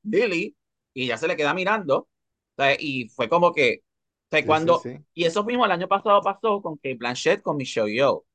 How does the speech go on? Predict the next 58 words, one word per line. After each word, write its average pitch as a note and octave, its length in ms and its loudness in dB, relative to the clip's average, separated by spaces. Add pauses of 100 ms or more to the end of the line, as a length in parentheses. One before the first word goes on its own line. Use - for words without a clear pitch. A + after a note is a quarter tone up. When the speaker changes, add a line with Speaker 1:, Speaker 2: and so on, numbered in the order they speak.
(220)
Speaker 1:
Kate C#3+ 140 0
Blanchett C3 340 -2
dijo, C#3+ 300 4
Speaker 2:
Exacto. A2 400 -6 (440)
Speaker 1:
Ma-, C3 180 -8
Kate D3 160 2
Blanchett F#3+ 280 4
Speaker 2:
Hubo - 0 -
un A#3 40 0
Speaker 1:
dijo - 20 0
Speaker 2:
momento, B3+ 540 4
hubo F#3+ 220 2
un A#3 80 -4
momento A#3 420 -2
que G3 140 -4
Kate F3 220 -6
Blanchett G#3+ 440 0
era G#3 120 0
la G#3 120 -4
que G3+ 80 -10
estaba F#3+ 340 0
ahí, G3+ 200 -2
se D#3+ 220 0
le D#3+ 160 0
fue F#3 160 -2
adelante G#3 360 0
de G#3+ 80 2
momento A3 300 -4
y F3+ 40 4
de D#3+ 120 2
momento D#3 400 -6
en F#3+ 80 -4
los G3 160 0
Oscars, F#3 480 0 (140)
¡pam!, G#3 320 2
se C#3 160 -4
le C3+ 100 -2
tira, D3 320 -2
pero, C3 340 -2 (200)
Speaker 1:
Bueno, D#3 220 2
Zac, D3 380 2
Speaker 2:
pero C3 220 -4
Speaker 1:
Zac, F3 320 0
Zac D3+ 360 -4
fue G#3+ 340 -2
el C#3+ 300 -2
Speaker 2:
Zac, D3 60 -4
Speaker 1:
turn-, - 20 -10
Speaker 2:
¿verdad? D#3+ 400 0
Speaker 1:
el D3+ 120 -16
turn-, D#3 200 -4
el D3 120 -4
turning E3 300 -2
point F3+ 320 0
de, B2+ 460 0
de C3+ 100 -4
Michelle B2 260 0
Yeoh. G2 200 -4